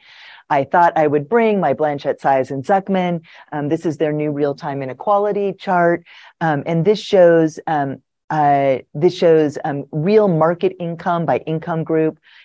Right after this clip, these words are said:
It's looking at the top ten percent, the next forty percent, and the bottom half. And here we can see that the bottom half has seen the strongest income growth relative to other,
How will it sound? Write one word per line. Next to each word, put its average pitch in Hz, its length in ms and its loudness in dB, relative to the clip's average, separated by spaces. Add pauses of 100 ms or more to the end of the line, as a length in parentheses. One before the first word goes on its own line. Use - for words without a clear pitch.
It's 151 140 -8
looking 160 200 -2
at 139 60 -6
the 143 60 0
top 175 340 -2
ten 165 200 -4
percent, 147 500 -4 (140)
the 139 80 -6
next 160 280 -2
forty 151 260 2
percent, 139 460 -6
and 143 100 -6
the 139 60 -2
bottom 131 280 0
half. 160 360 -2
And 160 140 -8
here 185 120 -2
we 175 120 2
can 165 180 -6
see 156 280 0
that 139 200 2 (320)
the 175 60 -2
bottom 156 340 4
half 151 340 -6
has 143 160 -10
seen 147 160 -6
the 139 80 -6
strongest 156 880 -6 (200)
income 165 500 -6
growth 120 460 -4
relative 147 480 -4
to - 120 -10 (100)
other, 143 420 -2